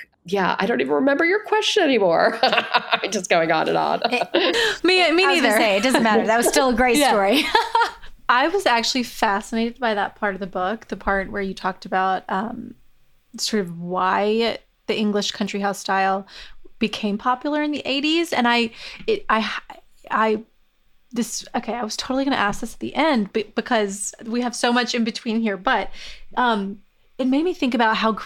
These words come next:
Speaker 2: how grand millennial style is so
Speaker 1: Mm.
Speaker 2: popular today. And I was thinking, like, "Oh my gosh, this is totally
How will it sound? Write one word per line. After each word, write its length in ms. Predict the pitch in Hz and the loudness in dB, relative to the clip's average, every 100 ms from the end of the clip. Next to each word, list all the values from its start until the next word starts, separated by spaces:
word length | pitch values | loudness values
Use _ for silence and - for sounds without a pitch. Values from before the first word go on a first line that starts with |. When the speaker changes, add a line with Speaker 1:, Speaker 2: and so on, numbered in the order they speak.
| - | -12
Speaker 2:
how 440 | - 240 220 208 214 | -4 0 2 2 0
grand 360 | 214 214 220 | -2 0 2
millennial 420 | 208 202 196 220 233 | 2 0 -2 -2 -4
style 680 | - 190 196 196 214 254 294 | -4 -2 -2 -2 -2 -2 -4
is 160 | - - | -8 -6
so 500 | 170 208 202 208 226 | -2 0 2 2 -2
Speaker 1:
Mm. 100 | - - - | -6 -16 -8
Speaker 2:
popular 540 | - 220 214 202 196 | 0 0 0 0 0
today. 560 | 185 190 180 170 208 247 | -2 -8 -6 -4 -2 0
And 140 | 220 | 0
I 60 | 202 | 0
was 180 | 196 - | -2 -2
thinking, 320 | 226 220 208 | -2 -2 -2
like, 240 | 196 190 - | -2 -4 -4
"Oh 60 | 226 | -2
my 100 | 233 | -2
gosh, 320 | 233 285 226 | -2 -4 -4
this 280 | 208 - - | -6 -10 -12
is 40 | |
totally 640 | - - 233 247 269 277 | -12 -6 -2 -2 0 -2